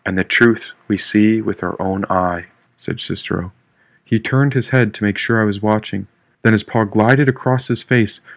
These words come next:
until he was covering up his left eye. Only one eye was staring back. I did enjoy making new friends, but it was obvious this fella didn't have many of them.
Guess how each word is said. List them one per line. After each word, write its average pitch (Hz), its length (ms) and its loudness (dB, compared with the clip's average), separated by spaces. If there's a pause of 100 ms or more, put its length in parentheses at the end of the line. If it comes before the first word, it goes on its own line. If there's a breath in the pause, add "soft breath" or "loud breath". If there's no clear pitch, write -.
until 104 260 0
he 107 80 6
was 101 160 4
covering 120 480 0
up 107 300 -6
his 95 180 -2
left 98 360 2
eye. 95 260 -2 (580)
Only 104 280 2
one 104 420 0
eye 107 280 0
was 98 200 -4
staring 95 380 0
back. 95 400 0 (720)
I 107 60 0
did 147 240 2
enjoy 123 340 4
making 113 380 0
new 120 120 0
friends, 120 480 -2 (280 loud breath)
but 120 80 4
it 107 80 4
was 104 160 2
obvious 123 420 4
this 107 160 -2
fella 113 300 2
didn't 120 180 2
have 104 140 2
many 139 260 4
of 95 120 0
them. 98 260 -2